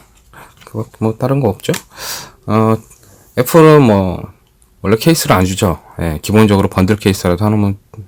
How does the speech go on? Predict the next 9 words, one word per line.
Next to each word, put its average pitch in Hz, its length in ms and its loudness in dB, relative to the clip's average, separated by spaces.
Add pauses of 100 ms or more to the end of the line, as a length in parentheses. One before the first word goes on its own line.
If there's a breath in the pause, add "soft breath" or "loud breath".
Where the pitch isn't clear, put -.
하나 123 220 0
주면은 85 840 -2
바로 - 260 -6
사용할 120 340 -2
수 117 100 -10
있어서 80 220 -10
좋을 - 240 -10
것 - 60 -20
같은데 87 560 -10